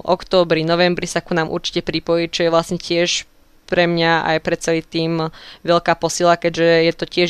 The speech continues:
jedna z tých starších hráčok, už je to taká harcovnička, na ktorú sa vždycky môžeme vlastne spoľahnúť a vedieť, že keď je na tom ihrisku, tak určite si podá nejaký stabilný výkon. Eh,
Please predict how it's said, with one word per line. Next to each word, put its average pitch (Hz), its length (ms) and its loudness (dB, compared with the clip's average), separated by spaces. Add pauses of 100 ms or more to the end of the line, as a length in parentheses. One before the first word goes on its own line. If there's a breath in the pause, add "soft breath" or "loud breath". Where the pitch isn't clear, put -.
(120)
jedna 165 100 0
z 165 140 -6
tých - 80 -10
starších 180 400 0
hráčok, 170 560 2
už 170 160 -8
je 175 100 -8
to 147 60 -8
taká 180 240 -4
harcovnička, 190 1040 2 (260 loud breath)
na 180 80 0
ktorú 185 220 2
sa 180 160 -2
vždycky 185 320 -6
môžeme 175 400 2
vlastne 156 240 -2
spoľahnúť 170 720 0
a 147 400 2 (320 loud breath)
vedieť, 170 420 2
že - 60 -6
keď 175 100 0
je 170 140 2
na - 80 -8
tom 165 80 -6
ihrisku, 175 400 -4
tak - 160 -4
určite - 320 -6
si 170 160 -8
podá 170 240 2
nejaký 165 240 -2
stabilný 160 480 2
výkon. 165 480 -4 (680 loud breath)
Eh, 165 640 4